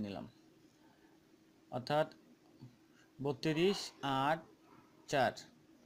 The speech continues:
এবং এক, এটি যোগ করলে আমরা যে সংখ্যাটি পাবো সেটি হলো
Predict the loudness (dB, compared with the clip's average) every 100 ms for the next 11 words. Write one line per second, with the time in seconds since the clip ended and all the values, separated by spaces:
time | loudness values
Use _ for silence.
0 | -20 -20 -8 -4 -4 0 0 0 -8 -6
1 | -4 -2 -2 0 2 2 0 -4 -4 -6
2 | -4 -4 -4 -6 -4 -4